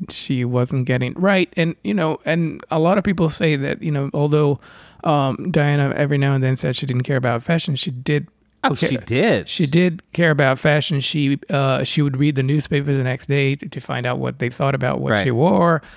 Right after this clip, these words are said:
Speaker 1: Um, yeah, that, she had that sort of obsession with how
Speaker 2: Yeah.
Speaker 1: she was, you know, perceived.
Speaker 2: Um, so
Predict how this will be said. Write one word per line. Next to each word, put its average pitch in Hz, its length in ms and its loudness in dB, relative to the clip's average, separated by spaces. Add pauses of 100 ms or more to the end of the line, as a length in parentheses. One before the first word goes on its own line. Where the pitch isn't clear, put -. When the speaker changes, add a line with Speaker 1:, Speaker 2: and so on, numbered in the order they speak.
(200)
Speaker 1:
Um, 143 480 0 (240)
yeah, - 220 0 (120)
that, - 300 -4
she 185 280 0
had 185 320 2
that 143 240 -2 (260)
sort 185 240 -2
of 143 100 2
obsession 135 680 0
with 127 160 0
how 135 340 2 (200)
Speaker 2:
Yeah. 98 180 -6
Speaker 1:
she - 220 0
was, 120 440 0 (320)
you 165 100 0
know, 117 120 -4
perceived. - 520 -8 (560)
Speaker 2:
Um, 107 560 0
so 131 520 0